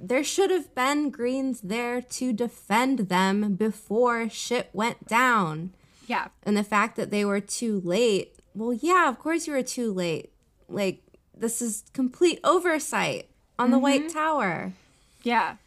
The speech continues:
Speaker 2: Like,
Speaker 1: <gasps>
Speaker 2: they've been, they've been
Speaker 1: Anger.
Speaker 2: Aes Sedai for three thousand years.
Speaker 1: Yeah.
Speaker 2: You think by now they would have figured out that, like, the hot spot is up in the Borderlands.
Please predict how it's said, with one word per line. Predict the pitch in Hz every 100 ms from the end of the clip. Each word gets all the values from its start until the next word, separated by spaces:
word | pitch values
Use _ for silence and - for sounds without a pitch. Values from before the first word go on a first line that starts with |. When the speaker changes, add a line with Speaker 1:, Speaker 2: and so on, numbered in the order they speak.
| -
Speaker 2:
Like, | 247
Speaker 1:
<gasps> | 240
Speaker 2:
they've | 247
been, | 285 294 294 220
they've | 269 226 254
been |
Speaker 1:
Anger. | 220 277
Speaker 2:
Aes | 277
Sedai | 262 269
for | 269 262
three | - 226 240 269
thousand | 262 262 254 254 240
years. | 240 160 190 190 -
Speaker 1:
Yeah. | 330 415 311 -
Speaker 2:
You | 233 254
think | 254 247 240
by | 240
now | 220 233
they | 214 208
would | 214
have | 233
figured | - 220 208 208
out | 226 190 185 - 214
that, | 202 214 202
like, | 196 185 _ _ _ _ -
the | 202
hot | - 247 -
spot | - 208 190 180 - _ _ _ 208
is | 226
up | 247 254
in | 240
the |
Borderlands. | 220 247 285 214 190